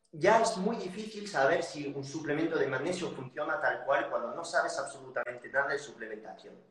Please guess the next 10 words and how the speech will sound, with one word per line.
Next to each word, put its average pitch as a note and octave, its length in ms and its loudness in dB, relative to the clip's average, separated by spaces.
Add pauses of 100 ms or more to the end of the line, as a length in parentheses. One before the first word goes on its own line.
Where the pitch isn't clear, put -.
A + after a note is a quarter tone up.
(580)
Sin C3+ 280 -4
embargo, F3+ 680 4 (260)
muchos B3 340 2
suplementos F#3 1040 4
se A#2 140 -2
venden F3 680 4 (360)
porque A#3+ 360 10
los F#3 200 0
empresarios D3 800 0
usan C3+ 560 -4